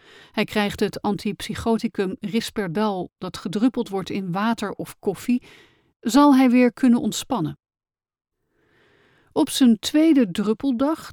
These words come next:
treft zijn privébegeleidster Lieke, extra zorg die René zelf betaalt,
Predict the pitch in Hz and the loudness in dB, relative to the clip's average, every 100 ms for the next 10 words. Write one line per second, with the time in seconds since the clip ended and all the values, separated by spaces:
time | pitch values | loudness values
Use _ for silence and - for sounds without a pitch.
0 | - 247 247 - 247 208 - - 220 190 | -6 -2 -2 -2 -2 -2 -4 -2 -2 2
1 | 277 285 226 - 240 214 196 - 190 190 | 4 4 0 -4 -4 -2 -4 -6 -6 0
2 | 247 277 196 254 - _ _ _ _ _ | 2 2 0 -4 -4 _ _ _ _ _
3 | - 226 - 208 175 156 175 226 - 196 | -6 -4 -4 -6 -6 -4 -6 -8 -8 -8
4 | 190 185 190 190 185 175 214 247 269 - | -8 -8 -6 -4 -2 -2 0 0 0 -6
5 | - 170 190 240 | -8 -6 -6 -10